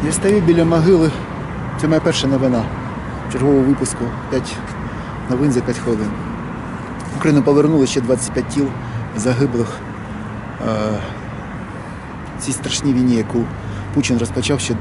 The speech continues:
дев'ять років тому. Я стою біля меморіала загиблими, тут я ваш колись тут читав вірша Василя Стуса. Але знову я тут, тому що, е, такі сумні новини поступають, що от під Пісками,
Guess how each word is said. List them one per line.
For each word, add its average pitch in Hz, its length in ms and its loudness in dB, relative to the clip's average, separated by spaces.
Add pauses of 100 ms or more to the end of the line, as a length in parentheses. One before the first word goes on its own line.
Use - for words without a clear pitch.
(220)
дев'ять 151 240 4
років 135 340 0
тому. 120 240 2 (1000)
Я 160 100 0
стою 175 180 0
біля 143 260 2
меморіала 147 540 4
загиблими, 127 560 2
тут 110 180 -4
я 123 120 2
ваш 117 260 -2
колись 123 180 -2
тут - 240 -6
читав 117 240 -2 (300)
вірша 127 220 0
Василя 123 380 0
Стуса. 160 380 -4 (840)
Але 131 320 4 (260)
знову 151 420 4 (160)
я 131 120 4
тут, 190 220 0
тому 139 200 2
що, - 160 0
е, 127 100 4 (1700)
такі - 180 -6
сумні 170 220 4
новини 165 300 6
поступають, 151 560 2
що 131 260 -2 (500)
от 123 100 -2
під 131 120 -4
Пісками, 160 500 4